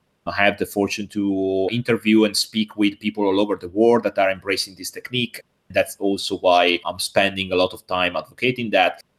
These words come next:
In reality, to be honest with you, I think in architecture, you always find, uh, trade-offs. There isn't best practices because best practices are based on a context.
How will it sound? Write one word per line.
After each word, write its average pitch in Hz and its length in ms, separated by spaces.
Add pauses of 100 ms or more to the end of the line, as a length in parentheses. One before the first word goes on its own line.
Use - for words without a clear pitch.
In 175 240
reality, 156 540
to 143 120
be 123 120
honest 131 260
with 123 140
you, 123 100
I 117 60
think 120 240
in 117 100
architecture, 120 640
you 101 140
always 107 260
find, 98 420
uh, 90 400
trade-offs. 85 680
There 107 100
isn't 113 400
best - 300
practices 143 600
because - 260
best - 280
practices 104 480
are 90 140
based 92 260
on 85 120
a 80 40
context. - 640